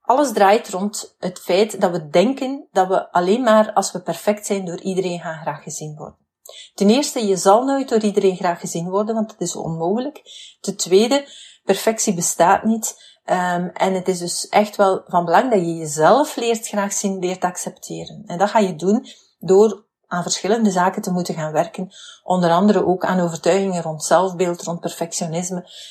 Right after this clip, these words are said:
Er zijn er heel wat. Ehm, in, een aantal heb ik al in vorige podcasts besproken. Ehm, als je echt voor jezelf zegt van, "Goh,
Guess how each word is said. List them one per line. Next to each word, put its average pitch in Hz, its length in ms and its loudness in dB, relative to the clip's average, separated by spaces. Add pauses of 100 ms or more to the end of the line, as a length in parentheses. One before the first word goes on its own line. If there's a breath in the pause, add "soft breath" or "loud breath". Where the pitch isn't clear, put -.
Er 196 100 2
zijn 233 200 6
er 214 80 6
heel 175 280 -4
wat. 170 400 -2 (300 loud breath)
Ehm, 175 420 2 (200)
in, - 420 -2 (140)
een 180 120 -6
aantal 190 280 2
heb 196 140 4
ik 208 100 2
al 196 100 4
in 190 140 0
vorige 226 320 4
podcasts 208 720 -4
besproken. 190 640 -6 (400 loud breath)
Ehm, 180 520 -4 (680)
als 226 260 2
je - 140 2
echt 214 260 -2
voor 214 140 0
jezelf 185 440 2
zegt 202 240 -4
van, 185 300 -6
"Goh, 190 340 0